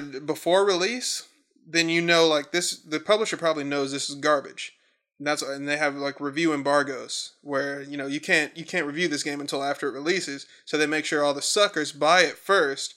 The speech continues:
and then, then they can find out for themselves, like, "Oh, it sucks." So if you have a game that doesn't have reviews before it launches,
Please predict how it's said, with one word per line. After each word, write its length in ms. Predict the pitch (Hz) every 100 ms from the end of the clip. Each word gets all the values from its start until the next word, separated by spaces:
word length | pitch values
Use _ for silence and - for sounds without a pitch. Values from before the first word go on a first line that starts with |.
| _ - _
and 200 | - 151
then, 400 | 151 147 143 143
then 140 | 147 160
they 100 | 147
can 140 | 143
find 300 | - 147 139
out 160 | 147 135
for 80 | 139
themselves, 460 | 143 - 151 139
like, 140 | 139 -
"Oh, 180 | 165 127
it 80 |
sucks." 500 | - 214 202 - - - _ _ _
So 140 | -
if 80 | 208
you 100 | 277
have 120 | 311 254
a 40 |
game 400 | 160 165 214 220
that 140 | 190
doesn't 220 | 160 196 208
have 140 | 196
reviews 340 | 156 180 220 196
before 460 | 175 196 196 196
it 300 | 180 151 143
launches, 720 | 147 160 196 233 233 233 -